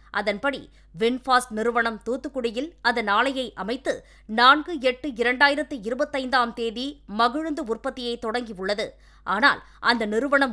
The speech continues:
உறுதியளிக்கப்பட்ட முதலீட்டில் ரூபாய் நான்காயிரம் கோடியை, அதாவது இருபத்தைந்து விழுக்காடு மட்டுமே முதலீடு செய்துள்ளது. நானூறு பேருக்கு, அதாவது பதினொன்று புள்ளி ஐந்து விழுக்காடு மட்டுமே வேலைவாய்ப்பு வழங்கியுள்ளது. இதேபோல் செயலாக்கம் பெற்றுவிட்டதாக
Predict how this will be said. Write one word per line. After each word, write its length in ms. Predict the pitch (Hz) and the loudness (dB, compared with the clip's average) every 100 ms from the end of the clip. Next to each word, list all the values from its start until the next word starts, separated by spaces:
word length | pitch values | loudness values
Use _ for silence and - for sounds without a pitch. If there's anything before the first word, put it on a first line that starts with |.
| 170 | -2
உறுதியளிக்கப்பட்ட 720 | 220 269 277 262 262 254 254 233 | -4 -2 0 0 -2 -6 -4 -4
முதலீட்டில் 500 | 208 214 214 330 175 - - - | -4 -2 -2 -4 -6 -10 -18 -4
ரூபாய் 340 | 220 220 220 180 | 0 2 2 2
நான்காயிரம் 580 | 175 208 240 247 240 226 214 | 0 0 4 4 4 0 -4
கோடியை, 320 | 202 262 208 - - - | -4 -4 -6 -8 -14 -6
அதாவது 400 | 202 208 196 269 - - _ 160 233 | 0 2 2 0 -4 -8 _ -6 -2
இருபத்தைந்து 540 | 285 359 339 330 294 254 | 0 0 2 0 0 0
விழுக்காடு 420 | 285 294 302 285 | -2 2 2 4
மட்டுமே 320 | 277 285 277 269 196 | 0 0 0 0 -2
முதலீடு 380 | 208 285 294 269 | -4 -2 -2 -4
செய்துள்ளது. 440 | 202 180 190 214 175 - - _ 190 | -6 -6 -2 -2 -4 -12 -20 _ 0
நானூறு 380 | 220 233 240 220 214 | 4 4 4 0 0
பேருக்கு, 360 | 208 202 196 254 - - 208 | 0 0 -2 -4 -4 -6 -2
அதாவது 400 | 208 185 190 226 381 - _ 262 | 2 2 2 -4 -6 -14 _ 4
பதினொன்று 420 | 269 339 311 339 320 | 4 2 -4 -6 -2
புள்ளி 240 | 311 294 - 208 | -2 -2 -2 0
ஐந்து 200 | 285 302 214 | 0 -2 -4
விழுக்காடு 420 | 247 254 277 254 247 | -6 2 2 4 -2
மட்டுமே 300 | 247 220 226 311 - 175 | -4 -4 -4 -6 -10 -2
வேலைவாய்ப்பு 600 | 220 269 294 269 262 277 202 | 0 0 0 -2 -2 -6 -4
வழங்கியுள்ளது. 600 | 202 208 180 175 208 165 - _ _ - | -4 -4 -6 -4 -4 -6 -14 _ _ -14
இதேபோல் 480 | 190 214 226 285 165 - - - | -4 0 0 0 -4 -6 -16 -4
செயலாக்கம் 560 | 226 240 269 262 240 180 | 0 4 4 4 0 -4
பெற்றுவிட்டதாக 760 | 214 - 269 262 240 226 233 | -6 -6 -6 0 4 4 4